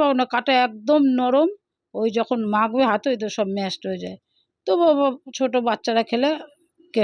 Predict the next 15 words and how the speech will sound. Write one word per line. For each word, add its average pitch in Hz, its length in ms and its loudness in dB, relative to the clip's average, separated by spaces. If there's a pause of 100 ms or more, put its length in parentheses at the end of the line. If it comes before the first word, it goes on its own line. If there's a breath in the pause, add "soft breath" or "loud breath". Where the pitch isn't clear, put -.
ফেলে 202 220 2
দেয় 208 220 6
বলে, 220 260 4
আমার 202 140 -2 (100)
ছেলে 202 260 2
মেয়েও 214 260 4
খাবে 214 280 0
বলে, 233 180 0
তাই 214 240 0
আমি 196 120 0 (100)
ফেলে 214 280 2
দিয়েছি। 208 320 4 (720 loud breath)
বেঁচে 202 320 2
কিছুই 262 340 6
বেরোয়নি, 320 340 6